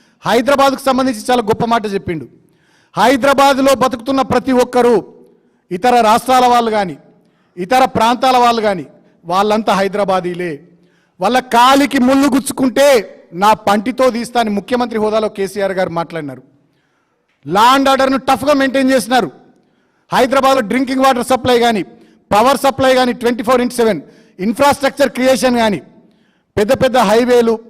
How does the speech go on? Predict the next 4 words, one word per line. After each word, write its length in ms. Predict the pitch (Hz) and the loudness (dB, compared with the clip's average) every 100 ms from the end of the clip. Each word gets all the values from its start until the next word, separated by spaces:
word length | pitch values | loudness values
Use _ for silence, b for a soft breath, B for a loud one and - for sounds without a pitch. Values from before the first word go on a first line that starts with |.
| _ _ _ _ _ _ - | _ _ _ _ _ _ -20
స్కైవేలు, 800 | - 190 220 247 247 233 208 208 - _ b b _ | -6 0 2 4 4 4 0 -4 -16 _ b b _
ఫ్లైఓవర్లు, 800 | - 190 233 262 254 233 220 202 - b b b - | -2 0 4 4 4 2 0 -2 -8 b b b -6
అండర్ 320 | 185 247 269 | -2 0 0
పాస్లు, 640 | 262 254 254 240 190 180 | 2 0 0 0 -2 -4